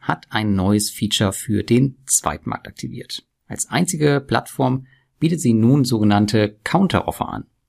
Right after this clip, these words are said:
Worum handelt es sich dabei und wie könnt ihr sie nutzen? Counteroffer steht für Gegenangebot und ist eine interaktive Lösung, die es uns Investoren ermöglicht, unseren eigenen Preis für einen auf dem Sekundärmarkt zum Verkauf stehenden Kredit anzubieten.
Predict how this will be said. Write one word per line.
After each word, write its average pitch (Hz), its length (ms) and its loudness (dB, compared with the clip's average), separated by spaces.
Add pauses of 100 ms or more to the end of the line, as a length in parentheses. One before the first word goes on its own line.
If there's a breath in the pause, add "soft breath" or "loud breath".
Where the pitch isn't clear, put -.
(140)
Worum 110 220 4
handelt 160 220 2
es 143 100 -8
sich 135 80 -6
dabei 143 400 0
und 101 380 -2
wie 101 240 -6
könnt 82 280 -6
ihr 92 120 -2
sie 107 80 2
nutzen? 104 400 -4 (420)
Counteroffer 135 640 -2
steht 104 380 -2
für 104 200 0
Gegenangebot 90 840 -2 (240)
und 92 320 0
ist 104 320 -4
eine 90 300 -4
interaktive 113 560 -2
Lösung, 110 540 -2 (260 soft breath)
die 107 60 0
es 98 100 0
uns 180 260 0
Investoren 110 560 0
ermöglicht, 101 640 -2
unseren 95 460 -4
eigenen 123 400 -2
Preis 101 560 -4
für 165 340 -4
einen 104 460 -2 (180)
auf 110 140 -12
dem 98 100 -4
Sekundärmarkt 135 680 0
zum 107 100 -2
Verkauf - 400 -2
stehenden 98 640 -4
Kredit 110 280 -2
anzubieten. - 580 -8